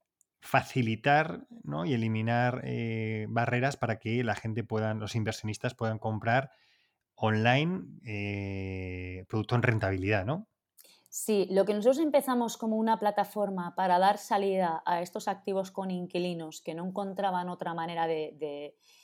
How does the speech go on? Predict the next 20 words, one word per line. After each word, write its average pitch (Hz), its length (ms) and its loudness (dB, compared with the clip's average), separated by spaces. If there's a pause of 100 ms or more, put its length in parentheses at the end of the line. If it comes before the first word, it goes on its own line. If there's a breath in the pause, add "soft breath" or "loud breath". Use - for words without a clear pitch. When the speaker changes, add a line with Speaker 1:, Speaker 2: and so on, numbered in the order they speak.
(140)
Speaker 2:
de 147 180 -4
hacerse 180 320 -2
líquidos, 185 540 -2
¿no? 170 120 -8
Un 175 200 -8
vendedor 156 340 -2
que 160 80 -10
intentaba 160 300 4
vender 156 400 2
y 156 40 -4
que - 120 -12
teni-, 151 240 -6
y 160 160 -2
era 165 120 2
un, 160 260 -6 (340)
"quiero 190 200 4
vender, 170 440 2 (240)
pero 190 440 4 (640)
tengo 180 280 0
inquilinos", 180 800 -2